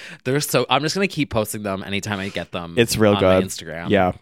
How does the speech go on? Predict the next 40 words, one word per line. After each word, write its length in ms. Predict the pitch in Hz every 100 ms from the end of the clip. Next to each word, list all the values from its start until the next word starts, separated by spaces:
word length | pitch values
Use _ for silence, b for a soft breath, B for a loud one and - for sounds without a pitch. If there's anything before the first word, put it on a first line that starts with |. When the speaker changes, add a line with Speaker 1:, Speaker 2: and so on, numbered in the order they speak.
| _ _ _
Speaker 1:
There's 180 | 127 120
also 540 | 127 131 - 131 117
a 100 | 107
new 160 | 117 110
remix 1000 | 95 104 92 92 - - - - - - _ _ _ _ _ _
from 200 | - 104
Jasper 560 | 98 95 95 - 92 85
Speaker 2:
Uh, 40 |
yes, 380 | 110 120 - -
Speaker 1:
that 80 | 104
Speaker 2:
there 20 | 104
Speaker 1:
has 20 |
been 60 | 101
Speaker 2:
certainly 360 | 101 95 104
Speaker 1:
taking 100 | 95 101
Speaker 2:
is. 160 | 98
Speaker 1:
off. 340 | 92 92 - _ _ _ -
She's 300 | - 185 277
made 140 | 285
really 220 | 110 110
good 160 | 104 98
ones. 280 | 92 90 90
Her 40 |
Speaker 2:
Mm-hmm. 60 | 139
Speaker 1:
name's 220 | 120 110
Meredith 520 | 107 107 120 156 104 -
Bull. 520 | 104 90 85 104 87
Speaker 2:
Yeah. 240 | 107 90 95 - _ -
Speaker 1:
She 180 | - 131
does 200 | 120 95
really 260 | 110 120
good 440 | 127 123 120 120 120 -
TikTok 400 | 113 - 104 101
remixes, 840 | 98 90 85 - 87 87 87 - _ _ _ -
and 140 | 104
she 140 | - 104
did 160 | 101
one 140 | 98 98
with 80 | -
Jasper. 680 | 95 107 - 90 82 87